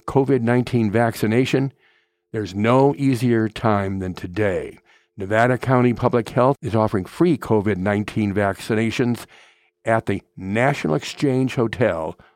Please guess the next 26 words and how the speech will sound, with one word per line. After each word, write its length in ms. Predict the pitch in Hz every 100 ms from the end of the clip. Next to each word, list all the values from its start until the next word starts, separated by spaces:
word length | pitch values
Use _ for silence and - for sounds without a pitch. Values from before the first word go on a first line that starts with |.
| _
yep, 300 | 90 107 - -
the 100 | 98
National 420 | 98 110 - 131
Hotel, 500 | 127 135 120 107 104 - _ _
Empire 500 | 156 170 120 101 95
Room, 360 | 87 92 107 113 - - -
today, 600 | 120 101 139 107 90 90
Wednesday, 540 | - 117 123 127 135 127
September 480 | 127 - 123 107 92
first, 440 | 135 156 175 - - _ _ _ -
one 220 | 123 165
P 220 | 156 143
M 180 | 131 123
to 100 | 104
four 280 | - 143 135
P 200 | 120 107
M. 220 | 101 95 - _ _ _ -
It's 180 | 139 117
at 160 | 98
two 220 | - 170
eleven 360 | 139 117 110 101
Broad 280 | 104 104 98
Street, 420 | - 101 92 -
downtown 520 | 117 95 95 101 92
Nevada 360 | 87 92 87 82
City. 440 | - 120 92 -